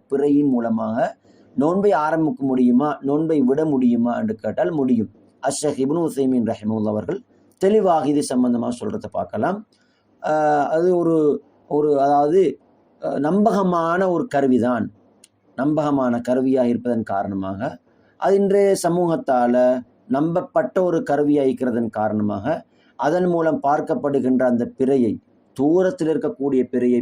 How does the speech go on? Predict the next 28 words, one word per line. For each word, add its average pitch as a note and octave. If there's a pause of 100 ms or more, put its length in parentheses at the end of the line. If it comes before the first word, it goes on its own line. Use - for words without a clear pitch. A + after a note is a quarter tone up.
பார்த்து B2+ (520)
அதை D#3+
நம்பக-, C#3+
அதாவது B2+ (200)
நம்பகப்படுத்தப்பட்டு B2 (480)
அதன் D3+
மூலமாக C3+ (140)
நோன்பை B2
பிடிக்கவோ C3 (140)
நோன்பை B2
விடவோ A#2+ (140)
முடியும் A#2+
என்பதை G#2 (400)
கூறுவதை A2
பார்க்கலாம். - (840)
அதே F3
நேரத்தில் A#3
இந்த F#3+
பிறையோடு G3+
சம்பந்தப்பட்ட F3
மிக C#3+
முக்கியமான E3+
ஒரு C#3+
மஸ்அலா C3+ (280)
இருக்குது. A2
அது A#2+
என்னன்னு A2+
சொன்னால், D3+